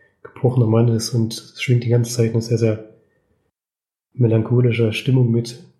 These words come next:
Man sieht so ein bisschen immer die ganze Traurigkeit in seinen Augen. Er ist nämlich ein sehr, sehr ruhiger Mensch. Er redet sehr wenig, reagiert in manchen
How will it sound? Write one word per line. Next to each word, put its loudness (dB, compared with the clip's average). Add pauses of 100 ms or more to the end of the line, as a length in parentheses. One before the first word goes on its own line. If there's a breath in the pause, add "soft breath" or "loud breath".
(320)
Man -4
sieht -4
so -4
ein 0
bisschen -2
immer 2
die -16
ganze -2
Traurigkeit 0
in -2
seinen 0
Augen. 0
Er 0
ist -4
nämlich 0
ein 0
sehr, 0
sehr 2
ruhiger 2
Mensch. -2
Er -8
redet -2
sehr -2
wenig, -4 (1160 soft breath)
reagiert 2
in 0
manchen 2